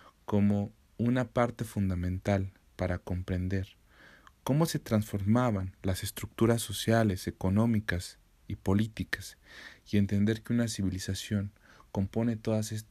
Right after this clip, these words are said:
toda esta parte estructural y que hay coyunturas donde la civilización busca nuevos órdenes. En su magna obra, en su libro más importante, El Mediterráneo y el mundo mediterráneo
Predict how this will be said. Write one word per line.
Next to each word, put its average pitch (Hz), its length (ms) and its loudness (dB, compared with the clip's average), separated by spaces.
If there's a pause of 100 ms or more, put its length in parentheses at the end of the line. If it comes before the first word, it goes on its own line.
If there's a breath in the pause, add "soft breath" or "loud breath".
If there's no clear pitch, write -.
(100)
toda 117 180 0
esta 107 200 -6
parte 110 320 -4
estructural 95 600 -6 (540 loud breath)
y 107 80 -6
que 113 140 0
hay 110 60 -2
coyunturas 104 720 0
donde 90 240 -4
la 90 300 -6
civilización 98 920 -6 (540 soft breath)
busca 123 340 -2
nuevos 101 480 -2
órdenes. 87 600 -6 (800 loud breath)
En 113 120 4
su 120 340 0 (380)
magna 127 460 2
obra, 92 560 -2
en 101 80 -2
su - 160 -6
libro 107 480 0
más 104 260 -2
importante, 92 840 -6 (2000 soft breath)
El 110 160 6
Mediterráneo 104 600 2
y 113 40 0
el 101 100 0
mundo 110 240 0
mediterráneo 98 880 0